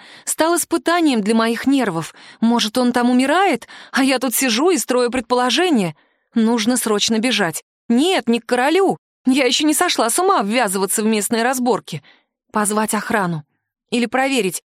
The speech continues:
есть она у моих дверей или нет. Соскочила с постели, по пути прихватив пеньюар и натянув его на себя. Обуваться не стала, чтобы не издавать лишнего шума. Ринулась к выходу, пробежав все расстояние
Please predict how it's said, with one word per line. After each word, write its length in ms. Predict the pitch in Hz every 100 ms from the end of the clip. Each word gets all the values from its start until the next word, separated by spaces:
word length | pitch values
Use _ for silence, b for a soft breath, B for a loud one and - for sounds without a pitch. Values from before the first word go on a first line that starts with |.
| _
есть 300 | 247 381 -
она 180 | 240 226
у 60 | 214
моих 280 | 220 214
дверей 380 | 185 240 370 262
или 120 | 254
нет. 340 | 320 220 156 - _ _ _ _ _ _ _ _
Соскочила 580 | - 196 - 196 226 185
с 100 | 175
постели, 580 | 180 170 - 202 269 311 B B
по 80 | -
пути 280 | 214 277 415
прихватив 520 | 339 - 220 294 320
пеньюар 480 | 254 247 233 170 165
и 20 |
натянув 400 | 170 - 220 320
его 200 | 208 190
на 80 | 247
себя. 400 | - 220 180 151 b b b
Обуваться 500 | 214 220 233 233 240
не 100 | 233
стала, 360 | - 254 269 214
чтобы 300 | - 190 208
не 120 | 208
издавать 380 | 190 196 240 214
лишнего 360 | 226 240 226
шума. 440 | - 254 208 151 - _ _ _ _ _
Ринулась 540 | - 233 240 226 233 -
к 80 | 240
выходу, 380 | 320 - 196
пробежав 440 | - 196 202 220 214
все 180 | - 214
расстояние 720 | 208 214 233 311 247 202